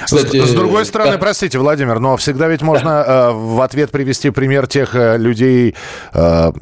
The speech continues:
Speaker 2: м, Харьковской или Одесской областей, к которым приближается сейчас линия фронта, и они уже слышат разрывы и взрывы.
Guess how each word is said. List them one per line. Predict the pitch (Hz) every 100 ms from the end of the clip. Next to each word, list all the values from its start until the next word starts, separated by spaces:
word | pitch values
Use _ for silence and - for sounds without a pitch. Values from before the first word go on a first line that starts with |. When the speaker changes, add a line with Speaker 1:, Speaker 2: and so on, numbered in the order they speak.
| - _ _ -
Speaker 2:
м, | 67 65 60
Харьковской | - 104 113 127 - 113 98
или | 92 90
Одесской | 92 92 110 - 92
областей, | 85 90 92 - 127 143
к | -
которым | 120 123 117 107
приближается | 117 107 131 120 156 123 104 - 78
сейчас | - 80 85 80
линия | 95 90 85 87
фронта, | - 113 127 131
и | 113 107
они | 104 123 190
уже | 160 107 98
слышат | 92 80 85 78
разрывы | 92 87 98 98 104
и |
взрывы. | 98 135 101 71